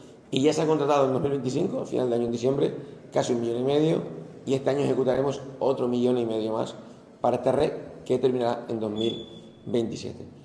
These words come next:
Y sin duda hemos hablado de otros temas importantes, como el marco financiero plurianual que preocupa a todos. El lunes teníamos una conferencia Horizonte rup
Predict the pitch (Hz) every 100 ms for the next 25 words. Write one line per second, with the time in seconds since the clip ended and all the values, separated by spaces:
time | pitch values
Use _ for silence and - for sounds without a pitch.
0 | - - - - 110 113 113 120 117 113
1 | 110 110 113 110 110 104 107 120 123 147
2 | 151 - - - - - 139 135 127 143
3 | 147 120 127 120 123 123 - - - -
4 | 143 135 123 156 - 117 113 113 113 127
5 | 214 - - 117 113 123 117 127 120 113
6 | 117 113 113 110 113 120 117 110 - -
7 | - - 123 123 117 123 120 117 135